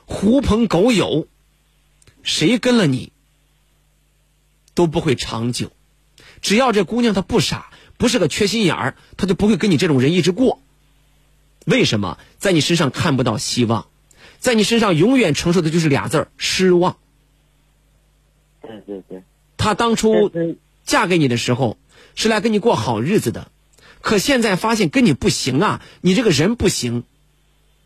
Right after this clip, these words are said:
Speaker 1: 所以说人家提离婚，那理所应当啊。
Speaker 2: 对，对，对。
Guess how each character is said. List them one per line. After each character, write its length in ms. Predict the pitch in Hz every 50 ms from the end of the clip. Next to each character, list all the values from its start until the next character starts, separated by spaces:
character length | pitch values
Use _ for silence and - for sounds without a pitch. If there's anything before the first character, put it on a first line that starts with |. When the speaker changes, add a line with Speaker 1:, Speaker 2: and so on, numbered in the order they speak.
| _ _ _ _ _ _ _ _ _ _ _ _ _ _ _ _ _ _ _ _ _ _ _ _ _ _ _ _ _ _ _ _ _ _ _
Speaker 1:
所 240 | - - - 165 175
以 60 | 147
说 380 | 131 - 156 151 151 151 151 - _ _ _ _
人 140 | 151 156
家 80 | 165 160
提 200 | - - - 156
离 140 | 143 151 156
婚， 300 | - 170 165 165 170 - - _ _ _ _ _ _ _ _ _ _ _ _ _ _ _ _ _ _ _ _
那 220 | - 156 151 143 123
理 300 | 120 120 127 156 233 285
所 280 | - - - 113 101
应 240 | 98 107 123 127 127
当 220 | 123 143 143 156 160
啊。 200 | 123 - - - _ _ _ _ _ _ _ _ _ _ _ _ _ _ _ _ _ _ _ _ _ _ _ _
Speaker 2:
对， 200 | - 120 117 110 98
对， 160 | 110 107 101
对。 200 | 95 104 101